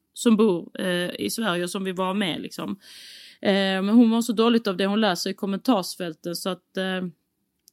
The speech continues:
hon har låtit bli och börjat läsa tidningarna. Så varje gång det handlar om muslimer, sa hon, eller det är kvinnor i slöja med på en bild,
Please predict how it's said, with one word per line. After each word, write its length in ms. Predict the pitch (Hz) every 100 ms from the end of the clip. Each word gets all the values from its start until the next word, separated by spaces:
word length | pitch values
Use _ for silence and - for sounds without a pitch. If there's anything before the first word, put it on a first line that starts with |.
| _ -
hon 160 | 240
har 100 | 202
låtit 340 | 185 180 165 -
bli 300 | 370 - - -
och 80 |
börjat 160 | 247 269
läsa 200 | 277 269
tidningarna. 440 | 240 311 214 185
Så 100 | 202
varje 240 | 247 285 269
gång 200 | 285 269
det 60 |
handlar 200 | 247 254
om 60 | 226
muslimer, 380 | 214 269 220 185
sa 200 | - 180
hon, 120 | 190 - - - -
eller 240 | 240 254
det 60 | 247
är 40 |
kvinnor 320 | - 269 262
i 40 | 233
slöja 320 | 233 240 226
med 220 | 214 185
på 80 | 196
en 80 | 180
bild, 280 | 202 170